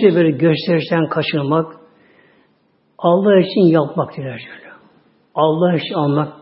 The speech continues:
Allah için vermek, hiç Allah için yapmak.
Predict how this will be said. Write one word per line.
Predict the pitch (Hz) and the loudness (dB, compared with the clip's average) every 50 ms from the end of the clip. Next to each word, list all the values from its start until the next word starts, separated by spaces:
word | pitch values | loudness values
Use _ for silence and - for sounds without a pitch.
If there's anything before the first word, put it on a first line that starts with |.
| - | -4
Allah | - 165 156 156 170 175 160 | -2 0 0 2 2 2 2
için | 139 - 170 160 | 0 -2 -2 -2
vermek, | 151 143 147 160 208 240 247 - - - - - - _ _ _ _ _ _ _ | -2 0 0 2 2 2 0 0 -4 -18 -20 -20 -20 _ _ _ _ _ _ _
hiç | _ - - 226 220 202 214 214 214 | _ -10 -2 2 2 2 2 0 -4
Allah | 175 156 160 170 170 | -4 -2 0 0 -2
için | 156 - - 185 165 147 | -2 -2 -4 -4 -2 -2
yapmak. | 143 131 127 - - 131 - - - - - - - - | -2 -4 -4 -6 -10 -14 -14 -14 -18 -18 -18 -18 -20 -20